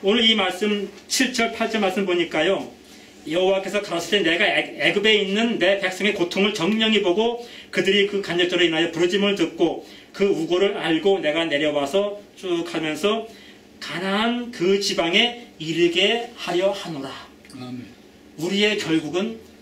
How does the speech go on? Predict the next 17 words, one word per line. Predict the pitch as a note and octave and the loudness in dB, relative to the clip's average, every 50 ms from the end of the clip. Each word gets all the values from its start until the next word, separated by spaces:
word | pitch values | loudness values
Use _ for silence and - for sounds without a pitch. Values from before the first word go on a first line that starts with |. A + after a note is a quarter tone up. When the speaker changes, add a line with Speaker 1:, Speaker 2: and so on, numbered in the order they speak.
| - - | -18 -12
Speaker 1:
하나님께서는 | - - E3+ F3 E3+ E3 - E3+ E3 - E3+ F3 | -8 -6 -4 -2 -2 -2 -2 -4 -6 -4 -4 -4
우리를 | D#3+ D3+ D3 C#3+ E3 F#3+ G#3+ A3 - - - - | -4 -2 -2 -2 0 0 0 -2 -6 -12 -16 -16
가나안 | - - D#3+ E3+ G3 A3 B3+ C4+ C4+ C4 | -14 -12 -10 -8 -6 0 2 2 2 2
땅에 | C4 A3+ G3+ G#3+ A#3 A3+ - - - - | 0 -2 -2 0 -2 -2 -4 -6 -10 -8
들여 | E3 D#3 F3+ F#3+ | -4 0 0 0
옮기시는 | G3 G3 - C#3+ C#3+ D3+ D#3 E3 D#3+ D3+ C#3+ C3 | 0 -2 -4 -8 -6 -4 -2 -2 -2 -2 -4 -6
거거든요. | B2 A#2+ A#2 A#2 G#2+ G#2+ - - - - - C3 | -8 -10 -14 -14 -16 -18 -18 -20 -20 -18 -16 -12
Speaker 2:
아멘. | B2+ C3 C3 C3 C3+ C3 A#2 G#2 - A2 G2+ F#2+ F#2 F#2 G2 - - - - - - - - - - - - - - - - - - - - - - - - - - - - - - - | -6 -4 -2 0 0 0 -2 -4 -6 -8 -10 -12 -14 -14 -14 -14 -14 -16 -18 -18 -18 -16 -16 -16 -16 -18 -20 -18 -16 -16 -16 -16 -16 -20 -20 -20 -20 -20 -20 -20 -20 -20 -20 -20 -14 -6
Speaker 1:
그 | - G#3 A#3 C4 C4+ C4 - | -2 0 2 2 2 0 0
부르심에 | G#3+ G#3+ G#3+ - - G#3+ G3+ G#3+ G#3 | 0 0 0 2 2 2 4 4 2
우리가 | F#3+ F3+ - G3+ F#3 - - | 2 2 0 -2 -2 -2 -2
아멘하고 | D#3+ F3 E3+ E3+ E3 D#3+ E3 | -2 0 0 0 0 -2 -4
나가면은, | D#3 B2+ - - - - A#2 A#2 A#2+ A#2 A2 - - - - - - - - | -4 -6 -8 -12 -14 -16 -16 -16 -16 -16 -18 -20 -20 -20 -20 -20 -20 -12 -6
우리가 | D#3 E3 G3+ A3+ A#3 | -4 -2 0 0 0
주님만 | A3+ - G3+ A3+ B3 A#3 A#3 A#3+ B3 A#3+ G3+ | 0 2 2 4 4 4 4 2 2 2 2
의지하고 | A3+ A#3 A3+ A#3 A3 G#3 G3+ | 0 2 2 0 0 -2 -2
나가면은 | G3 E3 D#3 D#3 D#3+ D#3 D3 C#3 C#3 C3 B2 A#2+ | -4 -6 -8 -6 -6 -6 -4 -4 -4 -6 -6 -10